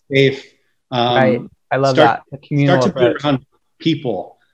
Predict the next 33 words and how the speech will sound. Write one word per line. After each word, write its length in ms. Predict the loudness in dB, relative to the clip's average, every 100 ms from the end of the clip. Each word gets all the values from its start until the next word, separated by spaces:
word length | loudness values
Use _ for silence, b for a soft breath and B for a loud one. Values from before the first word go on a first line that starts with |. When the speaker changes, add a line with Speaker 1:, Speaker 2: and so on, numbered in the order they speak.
| _ -6
Speaker 1:
Um, 640 | -2 0 0 0 -2 -4
'cause 180 | -4 -2
I, 160 | -2
I 40 | 0
think 200 | -2 0
we 100 | 2
all, 520 | 4 4 4 0 -6 -6
we 180 | 0
all 160 | 4 4
miss, 360 | 4 2 0 -4
I 60 | -4
mean, 100 | -4
I'm 120 | -4
not 140 | -6
sure 140 | -4 -4
we're 180 | -2 -2
all 200 | -2 -2
ready 200 | -2 -4
to 80 |
hug 280 | -6 -8 -8
yet. 320 | -8 -14 -16 _ b b b
Um, 640 | -2 -2 -2 -4 -6 -8 -4
but 120 | -2
I, 60 | -2 -4
I 100 | -2
think 120 | -2
Speaker 2:
Yeah. 60 | -2
Speaker 1:
that, 160 | -6 -10 _ -12
I 100 | -6
think 220 | -4 -2
that, 280 | -4 -4 _
that 260 | -6 -6 -12 -16
having 800 | -8 -4 -4 -4 -4 -4 -8